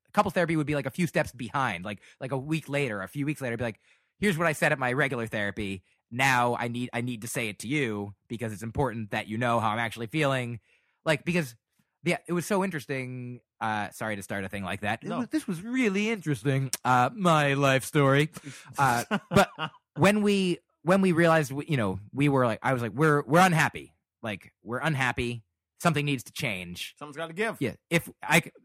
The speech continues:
Speaker 1: I, in my mind, here's the, here was the difference of expectation, the difference of, of assumption.
Speaker 2: Okay.
Speaker 1: We were married. In her mind, she was like, "We're a family unit. We're going to figure this out on our own." And I was like,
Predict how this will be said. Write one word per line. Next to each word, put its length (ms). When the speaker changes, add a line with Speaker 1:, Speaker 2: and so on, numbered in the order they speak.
Speaker 1:
I, 100
in 180
my 160
mind, 400
here's 240
the, 60
here 180
was 160
the 120
difference 340
of 100
expectation, 580
the 80
difference 300
of, 200
of 100
assumption. 580
Speaker 2:
Okay. 180
Speaker 1:
We 100
were 140
married. 500
In 100
her 120
mind, 200
she 60
was 120
like, 180
"We're 180
a 60
family 460
unit. 460
We're 240
going 260
to 60
figure 300
this 180
out 300
on 160
our 140
own." 340
And 140
I 100
was 160
like, 240